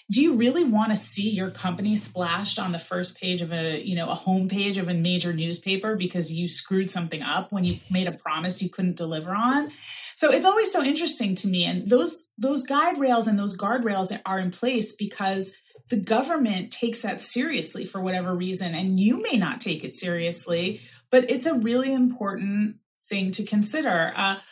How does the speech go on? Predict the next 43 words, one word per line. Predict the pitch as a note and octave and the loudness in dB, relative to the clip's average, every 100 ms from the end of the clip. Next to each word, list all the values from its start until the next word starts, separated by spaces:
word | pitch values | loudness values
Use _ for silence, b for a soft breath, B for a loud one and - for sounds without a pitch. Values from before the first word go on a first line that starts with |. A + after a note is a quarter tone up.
| B B | B B
one | - B3+ | 4 6
of | D4+ | 6
the | C#4 | 2
things | B3+ A3 G#3+ | 2 0 0
that | G3 | 2
I | F#3+ | 2
always | F#3 F#3 F3+ | 2 0 -2
talk | - C#4 C4+ | 0 0 0
about | G#3+ G3 F#3 - | 0 2 2 0
is, | F#3+ F#3 F3+ - | -2 -2 -4 0
you | G#3+ | 2
know, | G3+ F#3+ F#3+ - _ | 4 2 -4 -10 _
um, | F3+ F3 F3 F3+ - - | -4 -2 -2 -4 -8 -4
and | G3+ | -2
it, | |
w-, | F3 F#3+ | -2 -2
it | A3 | 0
was | G3 | 2
just | A3 A3 | 2 2
his | F#3+ | 0
birthday, | E3 A#3 A#3+ F#3+ F3+ | 2 2 2 0 0
so | G3 F3 | 0 -2
I, | F#3 F3+ | -2 -4
I | F#3 | -2
think | G#3 | 0
it's | F#3+ | 0
one | F#3+ | 0
of | F#3 | 0
the | F3+ | 0
reasons | F3 F3 | 0 0
that | F3 | -2
it's | E3+ | -4
on | F#3 F3+ | -2 0
my | F3 | 0
mind, | F3+ A#3 A3 F#3 | 2 2 0 2
but | F3+ - _ _ _ _ _ _ - B B B | 0 -2 _ _ _ _ _ _ -18 B B B
Kobe | - C#4 D#4+ | 2 6 6
Bryant | A3 A3 G#3+ G3 | 6 4 4 2
died | F#3+ | 0
in | F#3 F3 | 0 -2
a | |
helicopter | G#3 A#3+ A#3+ F3 F3+ F3 | 0 -2 0 -4 -2 -6
crash, | - E3+ D#3 - - | -4 -2 -2 0 0